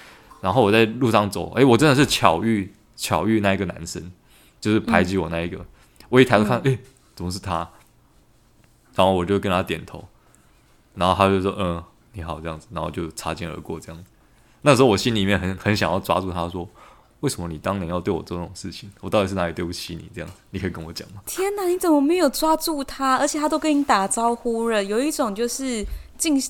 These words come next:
Speaker 2: 呃，那个续前-，续前缘的那一种感觉耶。
Speaker 1: <laughs>
Speaker 2: 前缘什么啊？就是可以好好厘清啊。诶，如果是我真的会抓住他，诶，我就会说：“诶，那你现在还好吗？怎么了？”什么的。“诶，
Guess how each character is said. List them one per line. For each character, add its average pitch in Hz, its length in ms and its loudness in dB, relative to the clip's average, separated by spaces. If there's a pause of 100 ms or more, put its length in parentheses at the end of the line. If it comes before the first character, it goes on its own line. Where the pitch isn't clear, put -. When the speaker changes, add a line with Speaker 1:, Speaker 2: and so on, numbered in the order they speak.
(120)
Speaker 2:
呃， 226 140 -4
那 254 140 -2
个 226 260 -2
续 277 280 -4
前-， 208 300 -4
续 - 420 -4
前 196 400 -2
缘 185 220 -4
的 180 80 -6
那 202 180 -6
一 214 60 -6
种 190 160 -6
感 165 240 -8
觉 147 160 -12
耶。 143 420 -12 (420)
Speaker 1:
<laughs> 113 540 -4
Speaker 2:
前 180 300 -2
缘 196 220 -2
什 - 160 -2
么 135 200 -10
啊？ - 220 -8 (420)
就 - 120 -2
是 359 180 -2 (100)
可 - 80 -6
以 302 60 -2
好 220 180 -2
好 254 180 0
厘 220 200 -4
清 240 360 -4
啊。 226 180 -6
诶， 247 80 2
如 269 100 -4
果 339 100 2
是 294 140 -2
我 220 140 2
真 233 120 -4
的 220 80 -4
会 233 120 -2
抓 202 260 -4
住 202 220 -8
他， 143 340 -10
诶， 123 180 -14 (360)
我 208 100 -6
就 233 80 -2
会 294 100 4
说 294 200 -4
：“诶， 302 80 2
那 294 100 2
你 208 100 -2
现 254 140 -2
在 254 40 -2
还 185 200 -4
好 185 180 -2
吗？ 139 300 -8
怎 160 120 -8
么 147 180 -10
了？” - 200 -10
什 - 160 -8
么 165 120 -6
的。 - 260 -6 (240)
“诶， 302 180 -2